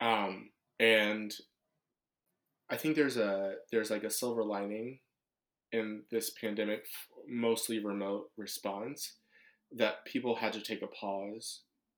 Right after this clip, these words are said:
and think about how to intentionally connect with one another. That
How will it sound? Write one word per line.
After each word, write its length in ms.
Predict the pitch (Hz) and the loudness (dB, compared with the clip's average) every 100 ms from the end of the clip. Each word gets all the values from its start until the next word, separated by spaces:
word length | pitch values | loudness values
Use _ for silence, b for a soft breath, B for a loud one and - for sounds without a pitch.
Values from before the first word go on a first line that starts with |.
| _ | _
and 120 | 110 104 | -4 -2
think 260 | 117 110 | -2 -2
about 200 | 107 107 | -2 -4
how 180 | - 101 | -2 -4
to 180 | 98 113 | -4 -8
intentionally 760 | 107 - 104 104 - 107 101 - | -10 -8 -8 -6 -4 -6 -6 -10
connect 360 | 101 101 - 117 | -10 -10 -10 -8
with 140 | 113 | -8
one 140 | - 123 | -6 -6
another. 520 | 120 120 123 127 127 - _ _ _ _ _ _ _ - | -4 -2 -2 -2 -4 -12 _ _ _ _ _ _ _ 0
That 140 | 107 | 0